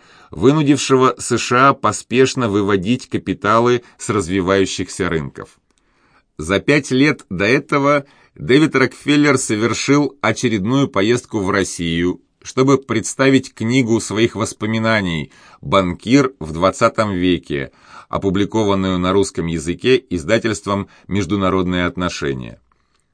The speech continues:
Одиннадцатого июля две тысячи четвертого года его девяносто четырехлетний брат Лоренс скончался во сне от фиброза легких – успев перед смертью распорядиться своим имуществом.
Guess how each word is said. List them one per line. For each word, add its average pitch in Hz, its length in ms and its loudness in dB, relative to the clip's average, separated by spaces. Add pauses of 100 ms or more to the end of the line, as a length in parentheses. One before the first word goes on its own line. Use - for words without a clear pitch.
(280)
Одиннадцатого 117 640 0
июля 113 640 2
две 95 220 -2
тысячи 95 380 -6
четвертого 95 640 -4
года 117 420 0 (460)
его 117 300 0
девяносто 127 520 2
четырехлетний 120 840 0
брат 101 400 2 (120)
Лоренс 120 640 0 (120)
скончался 110 800 0
во 101 160 2
сне 107 460 -2 (160)
от 95 140 -2
фиброза 110 540 0
легких – 90 640 0 (340)
успев 95 460 -2
перед 90 220 -2
смертью 127 580 0 (120)
распорядиться 98 880 -2
своим 92 400 -4
имуществом. 73 800 -8